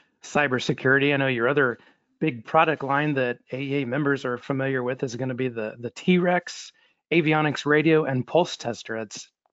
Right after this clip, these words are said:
pronounced T-Rex, but it's T dash R X, Avionics Radio and Test Pulser. And, uh, interestingly enough, uh, you actually announced that at the A E A International Convention and Trade Show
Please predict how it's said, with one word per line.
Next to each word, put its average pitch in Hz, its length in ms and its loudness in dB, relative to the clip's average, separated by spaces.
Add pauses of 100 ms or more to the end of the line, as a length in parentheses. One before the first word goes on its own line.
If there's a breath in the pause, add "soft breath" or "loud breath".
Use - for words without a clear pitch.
(340)
pronounced 165 460 0
T-Rex, 143 580 0 (240)
but 123 80 -4
it's 120 180 -10
T 143 180 -6
dash 135 300 0
R 160 200 4
X, - 340 -4 (460 loud breath)
Avionics 139 480 0
Radio 147 280 4
and 131 140 -2
Test 147 260 -2
Pulser. 151 380 2
And, 147 160 0 (540 loud breath)
uh, 139 480 0
interestingly 160 640 2
enough, 151 360 2 (160)
uh, 143 240 2
you 143 220 0
actually 156 460 2
announced 151 500 2
that 123 360 0 (140)
at 151 280 0 (200)
the 151 460 -2
A 156 120 0
E 160 200 2
A 160 140 6
International 165 560 2
Convention 165 420 0
and 151 160 2
Trade 214 260 0
Show - 440 -4